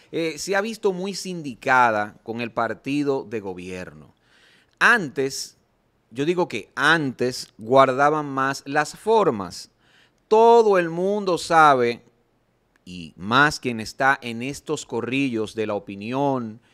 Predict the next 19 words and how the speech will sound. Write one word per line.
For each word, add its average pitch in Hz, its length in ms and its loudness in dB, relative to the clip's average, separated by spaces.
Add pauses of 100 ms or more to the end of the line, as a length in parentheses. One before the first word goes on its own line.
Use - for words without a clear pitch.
(200)
y, 104 280 -10
y 107 260 -10
la 95 380 -4
comunicación 117 1160 -2 (160)
a 107 100 -14
nivel, 113 800 -4
eh, 104 180 -6
político, 123 800 -8 (520)
que 208 400 -2
esta 185 680 0
entidad 170 720 0 (180)
está 143 300 -4
financiada 147 920 -2 (300)
por 160 200 0
el 160 140 0
Consejo 151 840 -4 (300)
de 135 200 -6
Relaciones 135 640 -6
Exteriores 117 800 -4